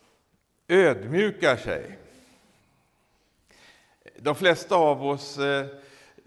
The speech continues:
vet väl ungefär vad det betyder. Men, eh, egentligen så är det någonting som, eh, nästan har försvunnit, eh, i det, man ska säga, moderna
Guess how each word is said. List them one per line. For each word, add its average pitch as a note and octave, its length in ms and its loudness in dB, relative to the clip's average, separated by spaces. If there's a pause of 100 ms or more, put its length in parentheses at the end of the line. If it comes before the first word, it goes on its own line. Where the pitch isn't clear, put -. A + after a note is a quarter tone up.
(220)
vet C3 360 -4
väl C3+ 260 0
ungefär C3+ 480 -2
vad A#2+ 240 -4
det A2+ 140 -2
betyder. B2 800 -4 (920)
Men, E3+ 340 0
eh, G2+ 420 -8
egentligen D3+ 760 0 (220)
så G#3 180 -6
är D#3+ 220 2
det D#3 340 0 (180)
någonting E3 560 -6
som, D3 380 -6
eh, D3+ 200 -4 (1120)
nästan C3 540 -2
har C3 140 -2
försvunnit, E3+ 1400 -4 (520)
eh, D3 260 0
i C3+ 200 -2
det, D3 520 -2 (400)
man C#3+ 200 -6
ska E3 100 -10
säga, D#3 220 0
moderna C3+ 760 0